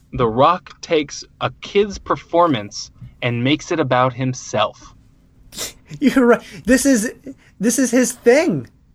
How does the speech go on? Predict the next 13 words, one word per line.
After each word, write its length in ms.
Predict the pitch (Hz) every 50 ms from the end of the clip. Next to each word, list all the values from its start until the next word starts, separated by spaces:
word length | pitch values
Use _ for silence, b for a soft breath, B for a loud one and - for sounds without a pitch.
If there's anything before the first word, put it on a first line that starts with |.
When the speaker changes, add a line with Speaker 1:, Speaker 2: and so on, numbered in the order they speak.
| _ -
Speaker 2:
Is 220 | 202 196 202 165
just, 320 | 156 226 226 220 - - - - - - - -
this 240 | - 165 240 262 -
is 200 | 285 220 180 170
the, 580 | 175 170 185 180 170 156 151 151 156 - - 165
the 120 | 156 156
culminating 960 | 147 - - - - 285 262 285 277 277 254 240 226 220 220 214 214 214 202 b b b b b b b
ballet 920 | 139 127 175 165 180 196 185 180 175 175 170 170 160 160 156 156 151 151 - _
final 480 | - - - - 165 190 202 202 196 185
recital 440 | 175 170 - - 165 151 151 151 143
for 140 | - -
this 160 | 135 135 131 -
class, 480 | - - 123 120 117 120 - - -